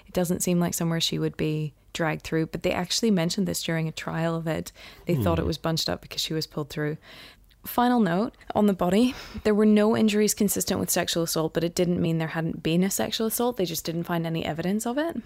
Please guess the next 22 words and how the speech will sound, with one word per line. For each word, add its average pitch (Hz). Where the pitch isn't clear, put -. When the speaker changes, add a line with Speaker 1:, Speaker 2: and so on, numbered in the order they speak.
Speaker 2:
Hmm. 90
Speaker 1:
There 180
was 175
some 180
speculation 175
then 165
that 165
maybe 160
the 156
jeans 165
and 175
the 160
shirt -
and 170
everything 165
else, 160
everything 170
was 165
a -
bit -
bunched 170
and 160